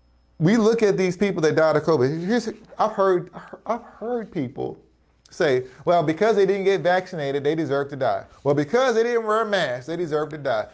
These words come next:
Well, because they went out and went to work and did their things and tried to take care of their families, you know, and didn't take proper precautions, that's because, that's what they get, that's what they get." And then you got some people that say, "Well, because you got the vaccine and died of the vaccine, that's what you get for taking the vaccine.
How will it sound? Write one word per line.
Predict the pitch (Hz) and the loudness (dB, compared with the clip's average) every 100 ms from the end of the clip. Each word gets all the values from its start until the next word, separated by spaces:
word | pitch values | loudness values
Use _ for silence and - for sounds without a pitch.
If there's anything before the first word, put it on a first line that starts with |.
| - | -4
Well, | 156 | -2
because | 170 165 247 262 240 190 | -2 0 -2 0 0 2
they | 233 | 0
went | 220 220 214 | 0 -4 -2
out | 208 214 | -2 -2
and | 180 | -4
went | 208 | -10
to | 196 | -6
work | 170 208 202 | -2 -2 -4
and | 165 156 | -6 0
did | 202 202 | 0 0
their | 190 | -6
things | 180 190 196 175 | -4 -6 -6 -10
and | 165 | -6
tried | 180 | -8
to | 165 | -4
take | 190 190 | -6 -2
care | 185 | -2
of | 180 | -2
their | |
families, | 180 196 180 139 147 - _ _ _ | -2 -4 -4 -6 -12 -20 _ _ _
you | 151 160 | -4 2
know, | 151 156 160 - | 2 2 -4 -10
and | 156 | -2
didn't | 175 190 | 0 2
take | 202 | 0
proper | 196 180 | -2 -2
precautions, | 160 170 202 190 170 | -4 -4 -4 -4 -2
that's | 175 185 | -2 -2
because, | 139 - 196 175 - - | -10 -6 -4 -4 -8 -2
that's | 165 214 | 0 0
what | 170 170 | -2 0
they | 185 | 0
get, | 175 180 - | 0 -2 -6
that's | 151 202 | -4 -2
what | 196 | -2
they | 190 | -2
get." | 180 196 139 - - | -2 -2 -2 -8 -6
And | 151 | -2
then | 196 | 0
you | |
got | 190 190 | 0 0
some | 214 | -2
people | 208 202 185 | -4 -6 -6
that | 180 | -4
say, | 180 185 185 - - | -4 -4 -4 -10 -4
"Well, | 165 | -2
because | 160 233 247 220 | 0 2 2 -2
you | |
got | 220 226 220 | -2 -4 -2
the | 202 | -4
vaccine | 220 220 214 226 202 | -2 -4 -6 -6 -6
and | 165 | -4
died | 208 214 | -4 -2
of | 185 | -6
the | 170 | -4
vaccine, | 208 208 - 208 175 175 - - | -4 -4 -6 -6 -6 -10 -16 -6
that's | 170 202 | -4 -2
what | 196 202 | -4 -6
you | |
get | 180 196 | -2 -2
for | 196 | -2
taking | 196 185 | -2 -2
the | 175 | -2
vaccine. | 175 175 202 185 127 | -6 -6 -6 -6 -8